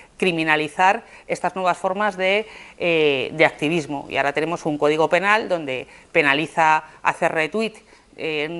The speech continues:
de determinadas protestas o convierte en responsable una cosa que ocurría en estas protestas que hemos visto, que nadie era responsable de la manifestación.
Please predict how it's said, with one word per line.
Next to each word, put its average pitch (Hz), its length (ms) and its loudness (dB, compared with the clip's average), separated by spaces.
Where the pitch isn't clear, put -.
de 156 100 2
determinadas 147 540 0
protestas 208 460 -2
o 214 80 -4
convierte 165 320 0
en 165 80 -2
responsable 170 720 0
una 156 140 0
cosa 175 220 0
que 180 160 2
ocurría 196 320 0
en 180 60 0
estas 170 200 -8
protestas 190 340 -8
que - 80 -10
hemos 196 140 -2
visto, 247 260 0
que - 100 0
nadie 220 200 2
era 196 80 0
responsable 165 500 -4
de 143 60 0
la 143 80 -2
manifestación. 143 800 -4